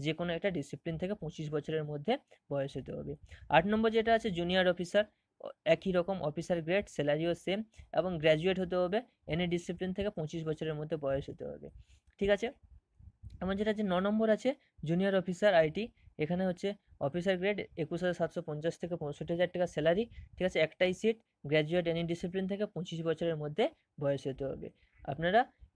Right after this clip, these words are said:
ইন্ডিকেটিভ জব ডেসক্রিপশনটা নিজেরা দেখে নেবেন, ঠিক আছে? এখানে নোট কি, অ-, online submission application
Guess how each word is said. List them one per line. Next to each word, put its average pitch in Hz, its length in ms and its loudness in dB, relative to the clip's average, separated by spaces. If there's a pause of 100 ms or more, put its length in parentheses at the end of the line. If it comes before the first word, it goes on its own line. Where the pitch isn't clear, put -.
ইন্ডিকেটিভ 202 360 2 (120)
জব 165 200 4
ডেসক্রিপশনটা 175 500 -2 (120)
নিজেরা 151 260 2 (320)
দেখে 147 220 -4
নেবেন, 131 200 -8 (100)
ঠিক 196 160 2
আছে? 214 120 -2 (1080)
এখানে 226 260 2
নোট 214 180 2
কি, 226 60 0 (120)
অ-, 175 120 -6 (300)
online 220 340 6
submission 220 400 2 (320)
application 190 460 0